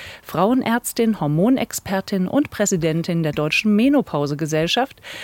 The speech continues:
Und ich sage herzliches Hallo nach Hamburg zu Ihnen.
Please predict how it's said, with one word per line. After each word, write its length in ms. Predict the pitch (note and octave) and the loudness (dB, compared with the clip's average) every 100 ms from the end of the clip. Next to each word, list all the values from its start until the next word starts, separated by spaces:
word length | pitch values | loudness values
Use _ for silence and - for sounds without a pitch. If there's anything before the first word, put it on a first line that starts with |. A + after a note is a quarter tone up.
| - - - | -16 -16 -4
Und 240 | G#3+ C#4+ | -2 0
ich 140 | C#4+ - | -4 0
sage 280 | A3 A#3+ | 0 0
herzliches 580 | A#3+ G3+ - C#4 C4+ C#4 | 0 -2 -2 -4 -2 0
Hallo 300 | A#3+ F#3 F#3+ | 0 0 2
nach 240 | A#3+ C4+ D4 | 0 -2 -2
Hamburg 460 | D#4+ C4 E3 - | 0 2 0 -2
zu 100 | - | -8
Ihnen. 460 | B2+ C#3+ C#3 D3+ | -6 -4 -4 -6